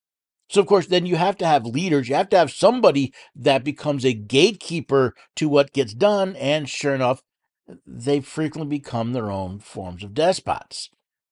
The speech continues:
They may have all the best of intentions, but eventually you end up with a small group of people making decisions that other people follow on with. And of course, it, I was born in the nineteen sixties, so I remember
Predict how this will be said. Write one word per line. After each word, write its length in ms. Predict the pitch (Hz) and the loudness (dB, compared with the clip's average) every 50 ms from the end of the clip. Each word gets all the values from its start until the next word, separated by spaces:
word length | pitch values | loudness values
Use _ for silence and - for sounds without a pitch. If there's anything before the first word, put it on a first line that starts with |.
| _ _ - - - | _ _ -14 -14 -12
They 240 | - 156 143 196 202 | -4 0 2 2 2
may 160 | 196 202 196 | 2 2 2
have 320 | 185 180 214 226 208 185 - _ | 2 2 2 0 0 -2 -8 _
all 240 | - 143 190 220 254 | 0 2 4 4 6
the 100 | 226 214 | 6 4
best 300 | 170 156 202 196 185 - | 4 4 2 0 0 -2
of 100 | 175 165 | -6 -8
intentions, 640 | 165 156 151 202 247 269 226 - 170 151 165 160 - _ _ _ _ _ _ _ _ _ _ _ _ _ _ _ | -8 -4 -2 -2 -2 -2 -2 -4 -4 -6 -6 -10 -14 _ _ _ _ _ _ _ _ _ _ _ _ _ _ _
but 120 | - 190 | 0 2
eventually 440 | 190 160 202 233 247 220 220 208 196 | 2 4 4 2 2 0 -2 -2 0
you 160 | 190 190 180 | 4 4 4
end 120 | 175 170 165 | 6 6 4
up 120 | 170 - | 4 4
with 160 | 143 156 147 | 4 4 4
a 100 | 147 151 | 4 4
small 540 | 143 - - - 135 139 139 147 165 175 170 | 4 0 -4 -6 -4 -2 0 2 2 2 2
group 300 | 151 135 139 165 185 - | 0 0 -2 -2 -2 0
of 140 | 190 175 - | -4 -4 -2
people 380 | - 220 262 262 - 190 190 180 | -4 -4 -4 -2 -2 -2 -2 -2
making 540 | 156 131 135 151 151 - - 151 160 156 | 0 0 0 0 0 -2 -6 -6 -6 -6
decisions 800 | 151 160 135 - - 233 247 233 170 156 156 151 165 175 165 - _ _ _ _ _ _ _ _ _ _ _ | -8 -8 -8 -4 -2 -2 0 0 0 -2 -2 -4 -4 -8 -10 -12 _ _ _ _ _ _ _ _ _ _ _
that 160 | - 175 170 | 0 2 2
other 200 | 160 143 131 135 | 4 2 2 0
people 360 | 113 - 123 113 - 117 117 | -2 -4 -8 -6 -6 -8 -10
follow 380 | 113 - - - 110 98 92 92 | -10 -10 -8 -6 -6 -6 -6 -4
on 320 | 107 127 135 135 135 117 | -2 0 0 0 0 -2
with. 260 | 90 71 - - _ _ _ _ _ _ _ _ _ _ _ _ _ _ _ _ _ _ _ _ _ _ _ _ _ _ _ _ _ _ _ _ _ | -6 -10 -14 -18 _ _ _ _ _ _ _ _ _ _ _ _ _ _ _ _ _ _ _ _ _ _ _ _ _ _ _ _ _ _ _ _ _
And 140 | - 175 180 | -4 -4 0
of 40 | 175 | 2
course, 220 | 180 170 156 - | 2 2 0 0
it, 120 | - 180 180 - | -6 -10 -10 -8
I 220 | - - - - 190 | -8 -6 -2 0 2
was 200 | 185 185 156 123 | 2 2 0 0
born 420 | 113 107 117 135 175 196 196 180 | -4 -6 -4 0 4 4 4 4
in 120 | 165 156 147 | 2 0 -2
the 80 | 143 | -2
nineteen 480 | 135 135 131 131 131 131 - 139 143 135 | 0 0 0 0 -2 -4 -6 -8 -8 -8
sixties, 420 | - - - 285 - - 143 110 | -6 -4 -4 -4 -4 -4 -8 -8
so 100 | - - | -8 -4
I 160 | - - 208 | 0 2 2
remember 760 | 247 240 220 208 190 196 226 254 262 240 208 175 143 123 - | 4 2 0 -2 0 0 0 0 2 2 4 4 4 2 0